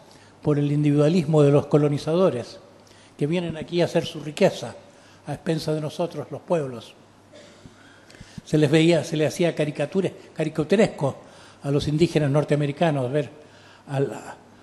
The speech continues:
al tío Sam venir aquí a predicar el progreso y llenando su bolsa de dólares, expropiando las tierras, de,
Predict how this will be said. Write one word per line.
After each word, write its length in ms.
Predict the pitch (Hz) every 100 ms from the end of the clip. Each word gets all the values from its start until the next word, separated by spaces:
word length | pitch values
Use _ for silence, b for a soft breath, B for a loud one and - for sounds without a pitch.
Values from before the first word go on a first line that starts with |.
| -
al 140 | 131 -
tío 220 | 160 143
Sam 360 | - 160 139 135
venir 300 | 143 147 139
aquí 340 | 131 135 127 b b b b
a 100 | 135
predicar 580 | - 147 139 139 151 147
el 140 | 143
progreso 640 | 139 143 147 151 - 143 123 - b b b -
y 60 | 139
llenando 420 | 147 151 147 143
su 140 | 147
bolsa 320 | 143 143 -
de 120 | 135 135
dólares, 560 | 156 147 131 123 - - b b b b
expropiando 580 | - - 143 151 147 135
las 160 | 127 -
tierras, 360 | 151 143 123
de, 140 | 127